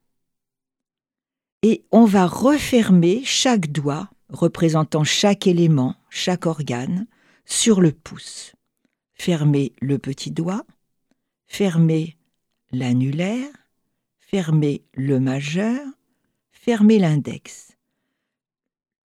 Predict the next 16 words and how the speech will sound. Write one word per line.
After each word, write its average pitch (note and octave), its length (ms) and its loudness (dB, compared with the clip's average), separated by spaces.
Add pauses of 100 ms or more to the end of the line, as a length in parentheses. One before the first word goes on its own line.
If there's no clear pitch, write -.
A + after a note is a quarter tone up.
(120)
Le A3+ 160 0
pouce - 380 2
est D3 120 0
tenu, G3 520 8 (640)
mais F#3 180 6
non A#3 220 10
serré. F#3 600 4 (880)
Il E3 200 2
y E3+ 140 2
a C#4+ 100 2
dans F3 160 6
le E3 120 6
creux A#3 360 2
de G3 80 4
la D3 160 2
main D#3 320 0